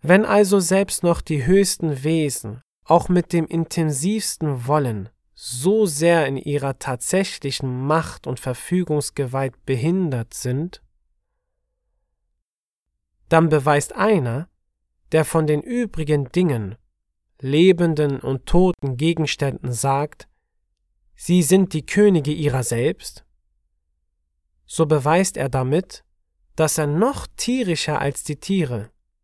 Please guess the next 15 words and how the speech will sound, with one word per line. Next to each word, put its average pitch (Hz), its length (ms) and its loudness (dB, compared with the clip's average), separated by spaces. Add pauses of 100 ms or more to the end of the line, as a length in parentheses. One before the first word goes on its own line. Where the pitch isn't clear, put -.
(580)
lebloser 156 920 2
und 127 180 -6
bewusstloser 139 840 0
als 123 300 -6
alle 190 400 2
leblosen 151 800 0
Dinge 135 320 0
ist. - 560 -10 (2250)
Was 156 280 0
dich - 360 0
in 156 140 0
einen 156 420 0
solchen 202 580 -2
Fehler 208 460 4
hineinstößt, 135 1200 0